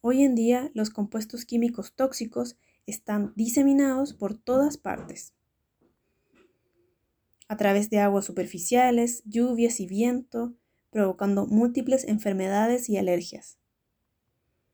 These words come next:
De forma similar, las fuerzas entrópicas del ego se han ido expandiendo en forma alarmante, propagándose por todo el planeta,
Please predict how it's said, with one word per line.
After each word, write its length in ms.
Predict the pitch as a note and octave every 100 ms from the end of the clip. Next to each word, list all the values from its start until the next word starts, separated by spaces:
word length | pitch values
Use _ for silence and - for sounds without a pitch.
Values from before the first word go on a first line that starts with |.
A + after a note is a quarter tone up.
| _ _ _ _ _ _ _ _ _
De 100 | A3
forma 300 | G#3 A#3 A#3
similar, 500 | A#3+ B3+ C4 A3 A3+ A#3
las 220 | G#3 G3+
fuerzas 480 | G#3 G3+ G#3 G3+ -
entrópicas 640 | G#3+ A#3 C4+ C4 A3 G3+
del 160 | G3 G3+
ego 320 | A3+ B3+ D#4
se 220 | - A3+
han 100 | G#3
ido 220 | A3 A3
expandiendo 840 | G#3 - F3 F3 A3+ B3+ B3+ C#4 -
en 160 | F#3+ E3+
forma 440 | A3+ A#3 A#3 A#3+
alarmante, 720 | G#3 G#3 G3+ F#3 E3+ E3+ - _ _ _ _ _ _ _ _ _ _ _ _ _ _ _ _ _ _ _
propagándose 960 | G#3 G3 G3 A#3+ A#3+ G3+ - G3 -
por 200 | - F3+
todo 320 | - A3+ C4
el 80 | C4+
planeta, 500 | C4+ A#3 G3+ - G3